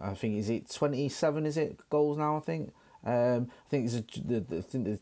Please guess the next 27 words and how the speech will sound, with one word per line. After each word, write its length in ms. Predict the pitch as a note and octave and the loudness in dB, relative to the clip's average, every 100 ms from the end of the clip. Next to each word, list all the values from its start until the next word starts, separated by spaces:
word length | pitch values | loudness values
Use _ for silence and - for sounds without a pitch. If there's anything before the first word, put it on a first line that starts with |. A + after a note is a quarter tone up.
| - | -6
the, 100 | - | -2
them 180 | A2 A2+ | 0 2
and 100 | A2 | 4
Norwich 280 | A#2 A2 - | 4 2 0
have 100 | G#2 | -4
conceded 480 | A2 G2+ A2+ G#2 F#2+ | -4 0 2 2 2
the 60 | |
most 260 | G2+ G2+ - | 0 0 0
amount 220 | G2+ F#2 | 0 0
of 80 | G2+ | 0
goals, 260 | G2 F#2 | 0 -2
I 160 | F#2 D2+ | -4 -4
think, 140 | G2+ | -2
the 60 | E2 | -2
level. 360 | G2 F2+ F2 - - - - | -2 -2 -4 -8 -16 -10 -2
Um, 440 | G#2 G2 G2+ F#2+ - | 0 0 -2 -4 -6
and 280 | F#2+ G2 - _ | -4 -4 -6 _
again, 340 | G#2 A#2+ A2 G#2+ | -10 -4 -2 0
you 100 | G#2 | -2
know, 140 | F#2+ | -2
no 220 | G2+ A2 | 0 2
wins 340 | G#2+ A2 G2+ F#2 | 2 0 0 -4
and 100 | F#2 | -4
six 220 | - - | -4 -4
points. 380 | - A2+ G2+ - | -2 -2 -2 -2
I 40 | |
mean, 260 | A2+ A2+ | 0 0